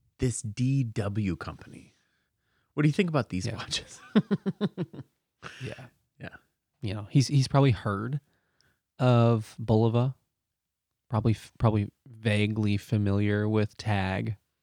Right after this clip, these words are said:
Speaker 2: and that's, you know, he's, he's done a little bit of research.
Speaker 1: I, I like to, I, I like to say, I like to say to this guy, I like to say, "Wh-, why don't you,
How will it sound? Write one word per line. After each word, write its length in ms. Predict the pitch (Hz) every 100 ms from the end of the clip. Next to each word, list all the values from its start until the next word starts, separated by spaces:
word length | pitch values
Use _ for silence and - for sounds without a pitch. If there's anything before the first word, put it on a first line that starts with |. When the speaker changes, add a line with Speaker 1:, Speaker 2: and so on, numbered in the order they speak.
| _ _ _ _ _ _ -
Speaker 2:
and 180 | 117 117
that's, 380 | 123 127 - - _ _ _ _ _ -
you 80 | 165
know, 140 | 156
he's, 200 | - 208
he's 180 | - 170
done 160 | 143 131
a 20 |
little 160 | 131
bit 80 | 127
of 80 | 120
research. 480 | 117 - 139 - - _ 85 _ _ _ _ _ _ -
Speaker 1:
I, 60 | -
I 100 | 151
like 200 | 208 247
to, 180 | - 180
I, 340 | 170 196 185 202
I 20 |
like 160 | 202
to 80 | -
say, 360 | - 120 104 92 - - -
I 60 |
like 140 | 90 -
to 100 | 127
say 120 | 113
to 100 | 92
this 200 | 90 -
guy, 240 | - 98 92 _ - - _
I 60 | 117
like 140 | 117
to 60 | -
say, 100 | 170
"Wh-, 100 | -
why 300 | 135 135 147
don't 100 | 233
you, 220 | 226 175